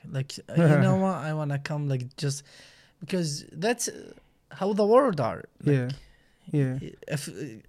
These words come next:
Speaker 1: all of the people, they need a business, no one gonna work for them. <laughs> You know
Speaker 2: Right.
Speaker 1: what I
Speaker 2: Yeah,
Speaker 1: mean?
Speaker 2: yeah, yeah.
Speaker 1: So a couple people, you know, I'm good with that level, bro.
Speaker 2: Yeah.
Speaker 1: Like, I'm
Speaker 2: Not
Speaker 1: happy.
Speaker 2: you, not me.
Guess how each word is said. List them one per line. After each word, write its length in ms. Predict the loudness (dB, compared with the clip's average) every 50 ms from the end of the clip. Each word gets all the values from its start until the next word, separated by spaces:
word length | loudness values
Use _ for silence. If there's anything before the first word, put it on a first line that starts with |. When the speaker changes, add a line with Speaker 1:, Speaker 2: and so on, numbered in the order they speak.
| -20 _ _ 0
Speaker 1:
all 200 | 4 4 4 4
of 100 | 4 2
the 100 | 2 0
people, 280 | 0 0 -4 -2 -2 -2
they 140 | 0 0
need 180 | 0 0 2 0
a 60 | 0
business, 380 | 0 0 -2 -2 -2 -2 -2 0
no 100 | -2 0
one 160 | 0 0 0
gonna 160 | 0 0 0
work 240 | 0 0 -2 -2 -4
for 160 | -6 -6 -6
them. 200 | -6 -6 -10 -12 -14 -14 -12
<laughs> 120 | -12 -8
You 160 | -4 0 2 4
know 80 | 4 6
Speaker 2:
Right. 80 | 4 4
Speaker 1:
what 80 | 4 4
I 20 |
Speaker 2:
Yeah, 80 | 6 6
Speaker 1:
mean? 300 | 4 4 2 2 0 2 0
Speaker 2:
yeah, 80 | 0
yeah. 60 | 0 -2 -6 -10 -20 -20 _ _ _ _
Speaker 1:
So 280 | -12 -6 -4 -4 -2 -2
a 60 | -4
couple 300 | -6 -6 -8 -6 -6 -6
people, 380 | -6 -6 -10 -8 -8 -10 -10 -10
you 180 | -10 -10 -8
know, 220 | -8 -8 -10 -12 -14 -18 -20 _ _ _ _ _ _ _ _ -12 -6
I'm 160 | -4 -2 0
good 200 | 2 2 2 2
with 180 | 0 -2 -2 -2
that 200 | -2 -2 -2 -2
level, 320 | -2 -4 -4 -4 -6 -8 -8
bro. 280 | -10 -10 -10 -10 -10 -12 _ _ 0
Speaker 2:
Yeah. 240 | 0 2 2 0 -4 -8 _ -20 -20 _ _ _ _ _ _ -14 -12
Speaker 1:
Like, 280 | -10 -10 -10 -12 -16 -18 -20 -20 -12
I'm 180 | -6 -2 2 2
Speaker 2:
Not 160 | 4 4 4
Speaker 1:
happy. 240 | 4 4 6 6 6
Speaker 2:
you, 220 | 6 6 2 0 -2 _
not 220 | -2 0 0 0 0
me. 240 | 0 2 2 2